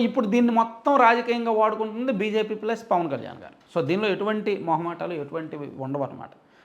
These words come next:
So జరుగుతున్న పరిణామాలను నేను అనలైజ్ చేస్తాను, నేను ఏది ఊహించి కల్పించి చెప్పను. కాకపోతే ఈ వీడియోలో చివరి రెండు నిమిషాల పాయింట్,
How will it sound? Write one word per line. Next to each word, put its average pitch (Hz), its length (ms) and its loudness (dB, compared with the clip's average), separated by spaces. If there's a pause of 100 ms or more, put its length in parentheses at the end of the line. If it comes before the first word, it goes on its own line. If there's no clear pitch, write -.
(140)
So 139 240 -4
జరుగుతున్న 226 540 4
పరిణామాలను 202 680 2
నేను 196 260 0
అనలైజ్ 175 340 -2
చేస్తాను, 120 300 -12
నేను 151 140 -2
ఏది 202 220 0
ఊహించి 190 560 -2
కల్పించి 156 580 -6
చెప్పను. - 280 -8 (500)
కాకపోతే 226 300 8
ఈ 208 200 2
వీడియోలో 226 500 2 (500)
చివరి 269 260 8 (140)
రెండు 214 280 0
నిమిషాల 208 440 0
పాయింట్, 185 420 -2